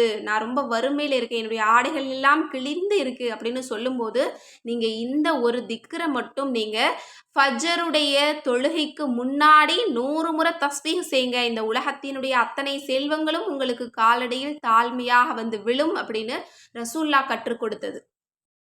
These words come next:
எனவே இன்ஷா அல்லாஹ் இந்த ஒரு அற்புதமான ஒரு திக்ரையும் நீங்க ஓதத் தொடங்குங்க. அது என்ன திக்ரு? நம்ம எல்லோருக்குமே தெரிஞ்ச திக்ரு, ஆனா நம்ம ஓத மாட்டோம். அது என்ன திக்ரு?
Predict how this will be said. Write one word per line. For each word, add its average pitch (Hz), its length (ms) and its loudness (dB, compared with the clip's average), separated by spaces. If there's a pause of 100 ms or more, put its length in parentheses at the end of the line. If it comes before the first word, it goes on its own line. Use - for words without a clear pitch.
(160)
எனவே 226 260 -2
இன்ஷா 226 300 -2
அல்லாஹ் 269 320 2 (100)
இந்த 339 320 -2
ஒரு 240 180 2 (160)
அற்புதமான 311 840 2 (100)
ஒரு 233 220 2
திக்ரையும் 339 560 -2
நீங்க 247 260 0
ஓதத் 247 360 0
தொடங்குங்க. 208 420 -4
அது 208 140 -4
என்ன 254 240 0
திக்ரு? 269 340 -2
நம்ம 240 160 -4
எல்லோருக்குமே 302 680 -2
தெரிஞ்ச 302 420 0
திக்ரு, 254 340 -4
ஆனா 269 280 4
நம்ம 285 340 -2
ஓத 220 200 -2
மாட்டோம். 202 320 -6
அது 226 180 -4
என்ன 269 180 -2
திக்ரு? 247 340 -2